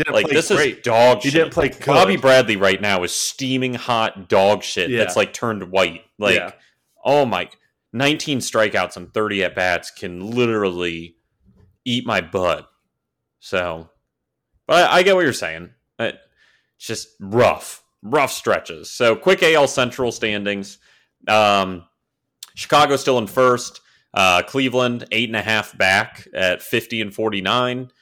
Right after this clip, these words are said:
Speaker 2: Uh, we're four and six in our last ten. We're just treading water. Detroit, twelve games back. They're six and four in their last ten, won two in a row. Kansas City, fifteen back.
Speaker 1: Pretty much the,
Speaker 2: Seven
Speaker 1: Detroit's
Speaker 2: and
Speaker 1: pretty much the hottest team in baseball right now.
Speaker 2: Was. They're
Speaker 1: Yeah.
Speaker 2: cooling off a little bit, but then, now they're bouncing back a little.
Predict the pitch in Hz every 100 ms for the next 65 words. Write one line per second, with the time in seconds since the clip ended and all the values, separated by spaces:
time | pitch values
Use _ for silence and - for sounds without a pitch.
0 | _ _ - 95 90 107 113 131 113 98
1 | 113 110 101 98 95 - 101 95 95 107
2 | 104 - 101 92 90 87 90 90 90 _
3 | _ 107 - 147 143 139 - 123 120 120
4 | 120 117 - 117 110 113 - - 117 -
5 | 117 - 98 - 110 110 107 104 104 -
6 | - 101 101 95 95 92 98 101 92 101
7 | 110 107 104 _ _ 143 123 147 120 -
8 | 123 123 117 - 131 131 - - 120 120
9 | 113 92 95 107 131 - 113 - - 127
10 | 123 151 175 110 107 135 123 - 101 -
11 | 127 120 - 120 104 120 131 101 92 92
12 | 87 90 - _ _ _ _ _ _ _
13 | _ 117 123 117 98 92 131 139 117 160
14 | 131 113 104 98 98 92 90 98 107 110
15 | 117 120 - 175 165 165 110 92 92 95
16 | 90 92